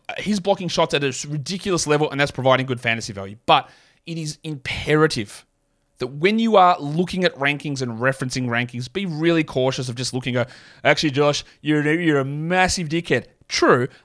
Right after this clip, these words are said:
but, you know, Brook Lopez is a top twenty player, mate. Look at the Yahoo ranks. I'm, I, I beg you, I beg you that, that it, to, to understand that is not real. Because, A,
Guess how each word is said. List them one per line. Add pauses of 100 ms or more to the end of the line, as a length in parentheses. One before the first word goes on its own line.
but, (320)
you
know,
Brook
Lopez
is
a
top
twenty
player,
mate.
Look
at
the
Yahoo
ranks.
I'm, (100)
I,
I
beg
you, (400)
I (200)
beg
you
that,
that
it,
to,
to
understand
that
is
not
real. (680)
Because, (100)
A,